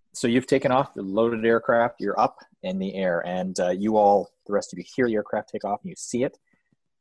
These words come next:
You do notice that, uh, Andrew and the, the creature sort of, like, they're about to swoop down, and they kind of, like,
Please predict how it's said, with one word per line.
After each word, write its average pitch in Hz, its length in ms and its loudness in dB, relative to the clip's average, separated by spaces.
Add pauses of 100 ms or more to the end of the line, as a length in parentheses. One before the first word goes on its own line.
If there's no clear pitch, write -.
(500)
You 120 140 2 (100)
do 151 120 -2
notice 139 460 2
that, 117 220 2 (100)
uh, 113 140 0 (400)
Andrew 123 520 2
and 107 160 0
the, 98 200 2 (840)
the - 60 -8
creature 135 560 2 (500)
sort 120 220 0
of, 98 80 -2
like, 90 200 2 (460)
they're 95 140 2
about 123 240 2
to - 60 -10
swoop - 320 0
down, 127 320 4
and 110 100 -2
they 110 60 0
kind 123 200 -4
of, - 80 -4
like, 131 160 2